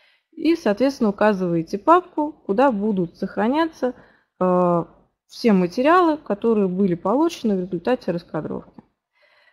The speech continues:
Это производится автоматически. Соответственно, здесь нужно учитывать, что при раскадровке видео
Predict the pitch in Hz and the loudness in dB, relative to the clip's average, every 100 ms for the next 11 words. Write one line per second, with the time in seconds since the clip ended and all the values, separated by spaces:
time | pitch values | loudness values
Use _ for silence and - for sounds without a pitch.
0 | _ - 294 - - 185 175 202 233 185 | _ -6 -4 -4 -4 -4 -2 -4 -4 -6
1 | - 170 165 151 - - 170 - 226 339 | -6 -4 -4 -6 -10 -14 -14 -8 -2 -2
2 | 359 - 220 208 254 - 214 202 226 233 | -2 -4 -4 -2 -4 -2 -2 0 -2 -2
3 | 381 392 262 262 - - 220 180 - 208 | -4 -2 -6 -6 -6 0 2 0 -4 -2
4 | 214 196 - 208 220 220 - 277 392 370 | -2 -2 -6 -4 -4 -4 -8 -2 -2 0
5 | 302 | -2